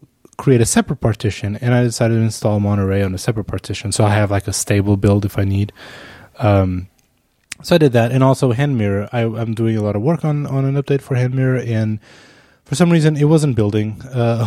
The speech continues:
<laughs> on beta one, on Xcode beta. So anyway, so I had to move to a different partition, which was a, like, clean install. I just installed Xcode on it. So I was working on Hand Mirror from that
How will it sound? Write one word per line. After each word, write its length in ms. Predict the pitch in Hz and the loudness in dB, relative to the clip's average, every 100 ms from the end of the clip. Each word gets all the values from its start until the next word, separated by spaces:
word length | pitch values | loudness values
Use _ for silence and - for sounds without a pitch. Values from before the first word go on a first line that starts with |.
| - | 0
<laughs> 40 | |
on 200 | 165 147 | 0 0
beta 240 | 123 120 113 | 0 0 0
one, 280 | 107 107 107 | -2 -4 -6
on 100 | 110 | -6
Xcode 380 | 107 - 107 | -8 -4 -4
beta. 200 | 104 101 104 - - - | -2 -6 -8 -16 -20 -18
So 120 | - 196 | 2 4
anyway, 220 | 190 160 | 6 4
so 120 | 151 | 4
I 40 | |
had 120 | 135 139 | 0 0
to 180 | 143 139 | 0 2
move 180 | 214 | 0
to 80 | - | 2
a 40 | 156 | 0
different 220 | 139 117 | 2 0
partition, 520 | 120 - 160 101 95 _ - | -2 -2 -6 -6 -10 _ -6
which 140 | - | 0
was 140 | 147 139 | 4 4
a, 40 | |
like, 160 | 131 113 | 4 0
clean 240 | - 127 | 0 2
install. 460 | 107 - 87 87 - | 2 -2 -4 -4 -4
I 60 | |
just 220 | 95 95 - _ | -6 -6 -10 _
installed 280 | - - 92 | -8 -6 -4
Xcode 440 | 92 - 117 98 - _ - _ _ | -6 -6 -6 -6 -10 _ -20 _ _
on 160 | 117 98 | -4 -4
it. 120 | 101 | -2
So 100 | 143 | 2
I 40 | |
was 100 | 135 | 4
working 220 | 151 139 139 | 4 4 4
on 100 | 117 | 2
Hand 180 | 117 | 2
Mirror 200 | 107 98 | 0 -2
from 140 | 95 104 | -2 -4
that 140 | 98 | -4